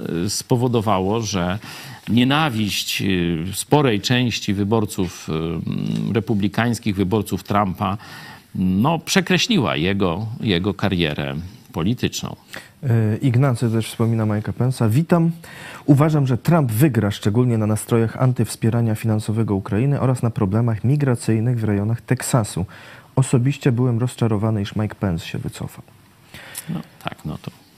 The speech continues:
Speaker 1: sobie możemy, <laughs> tu jest, widzicie, mniej więcej myślimy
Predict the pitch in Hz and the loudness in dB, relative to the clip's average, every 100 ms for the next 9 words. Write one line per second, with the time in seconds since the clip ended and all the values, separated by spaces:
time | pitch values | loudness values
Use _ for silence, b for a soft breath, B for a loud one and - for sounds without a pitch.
0 | - - - 143 117 110 104 135 135 120 | -20 -10 0 2 2 2 0 2 2 2
1 | - 185 147 - 123 156 120 - 120 - | -2 4 4 6 4 4 0 0 2 2
2 | 151 - 185 196 175 135 - 117 117 127 | 0 -2 0 0 0 0 2 4 4 2
3 | 123 117 107 - 110 101 90 92 | 4 2 2 2 2 2 0 -2